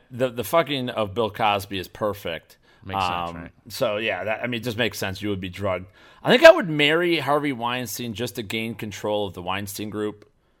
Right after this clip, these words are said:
Speaker 1: And
Speaker 2: You
Speaker 1: the
Speaker 2: do have money,
Speaker 1: Hollywood.
Speaker 2: so you have to factor money in, right?
Speaker 1: I, I did, absolutely.
Speaker 2: Yeah.
Speaker 1: So I, if I'm married to it, and I don't think he was fucking his wife very much, so I
Speaker 2: Right.
Speaker 1: think there's something there. Like, he's, he's so sly that he's out on the side, and I just
Speaker 2: Uh-huh.
Speaker 1: kill Matt Lauer.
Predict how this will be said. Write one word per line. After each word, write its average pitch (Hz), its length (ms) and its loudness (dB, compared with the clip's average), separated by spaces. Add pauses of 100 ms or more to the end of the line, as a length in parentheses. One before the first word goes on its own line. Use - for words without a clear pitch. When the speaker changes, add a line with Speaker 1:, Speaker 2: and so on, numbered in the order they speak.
(140)
Speaker 1:
And 98 100 -8
Speaker 2:
You 113 80 -2
Speaker 1:
the 175 60 2
Speaker 2:
do - 20 6
have 214 160 6
money, 113 200 2
Speaker 1:
Hollywood. 101 160 -2
Speaker 2:
so 107 120 -12
you 113 80 -2
have 147 140 0
to - 80 -12
factor 120 300 -4
money 95 240 -8
in, 65 100 -20
right? 76 180 -12
Speaker 1:
I, 139 220 4
I - 40 6
did, 180 140 2
absolutely. 170 500 2
Speaker 2:
Yeah. 113 60 0
Speaker 1:
So 135 180 0
I, 131 100 6
if 127 180 -4
I'm 120 200 0
married 185 300 6
to 131 140 4
it, 127 100 -2
and 131 120 -2
I 143 120 6
don't 170 180 4
think 147 160 -4
he 127 80 -2
was 110 140 -6
fucking 117 220 0
his 104 100 -6
wife 107 220 -2
very 101 200 -2
much, 104 420 -4 (440)
so - 120 0
I 120 40 8
Speaker 2:
Right. 147 100 4
Speaker 1:
think 170 160 0
there's 139 220 2
something 113 240 -4
there. 113 140 0
Like, 107 180 -2
he's, - 760 -10
he's 120 220 -8
so 113 160 -2
sly 104 400 0
that 101 120 -2
he's 95 200 -12 (100)
out 95 180 -6
on 95 120 -12
the 87 80 -16
side, 92 480 -8 (260)
and 120 140 -2
I 123 120 4
just 110 200 -4
Speaker 2:
Uh-huh. 82 80 -8
Speaker 1:
kill 117 140 0
Matt 101 260 -2
Lauer. 92 480 -2